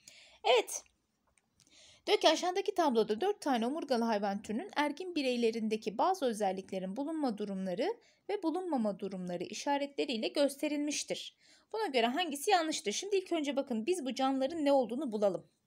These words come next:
Ondan sonra sorumuzu çözelim. Hemen yakınlaştırayım şöyle. Bakın birinci canlıda ne var? Kemik yapılı iskelet var,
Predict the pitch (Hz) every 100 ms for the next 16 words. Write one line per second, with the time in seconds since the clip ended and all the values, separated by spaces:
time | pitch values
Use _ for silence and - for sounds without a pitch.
0 | _ _ - 349 240 220 220 196 196 196
1 | 180 180 180 190 170 175 285 - 302 269
2 | 262 262 240 214 190 - 175 170 - 151
3 | 202 - _ _ - - - 403 403 240
4 | 262 359 392 392 381 269 233 190 208 311
5 | 220 254 - - _ - - 370 440 -
6 | 311 294 262 254 - 349 370 370 311 349